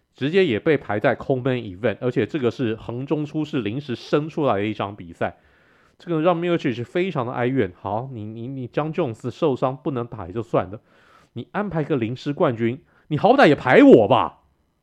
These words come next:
结果呢，Miocic 连他的一个名字都没有等到，他的比赛直接就这样被拉掉了。这让江-，这个 Miocic 非常哀怨。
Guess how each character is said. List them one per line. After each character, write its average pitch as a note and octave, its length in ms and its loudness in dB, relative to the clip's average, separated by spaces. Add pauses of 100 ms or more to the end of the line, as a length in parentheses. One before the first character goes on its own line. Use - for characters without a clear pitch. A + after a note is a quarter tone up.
(560)
结 C3+ 160 0
果 C3+ 140 2
呢， A#2+ 280 -2 (100)
Miocic B2 580 0
连 A#2+ 280 0
他 G#3+ 180 -4
的 G3+ 80 2
一 E3 40 -2
个 D#3 100 0
名 B2 240 -4
字 E3+ 160 -6
都 D3 100 2
没 C#3 120 -2
有 C#3 80 2
等 G2 180 -4
到， A2 100 -2
他 C#3+ 140 0
的 D#3 100 -4
比 G2 200 -12
赛 A#2+ 120 0
直 G#2+ 280 -6
接 B2+ 120 -2
就 C3 140 -2
这 C3+ 80 0
样 A#2+ 140 0
被 A2 300 -4
拉 A2+ 280 -4
掉 F2 280 -2
了。 F2 180 -16 (800)
这 G#3+ 100 0
让 G3+ 140 2
江-， G3+ 280 0
这 F3 100 -10
个 E3 120 0
Miocic D3+ 420 0
非 D#3 220 -2
常 A2 160 -4
哀 G#2+ 80 -4
怨。 A2 200 -2